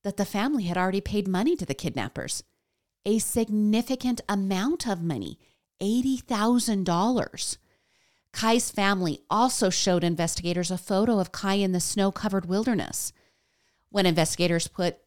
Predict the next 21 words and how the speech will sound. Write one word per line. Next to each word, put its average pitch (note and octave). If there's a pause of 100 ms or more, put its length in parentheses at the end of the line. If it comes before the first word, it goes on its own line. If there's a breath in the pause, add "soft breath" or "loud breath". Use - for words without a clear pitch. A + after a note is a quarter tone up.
(140)
two C#3+
and D#3+
two A#3+
together, C4+ (760)
they E3+
knew F3+
Kai F3
had E3
utilized G3
the C4
camping D4
equipment F3+ (640)
and C4+
was A3+
probably A#3
in G3
danger F#3+
in F3+
the F3+
freezing F3
temperatures. E3+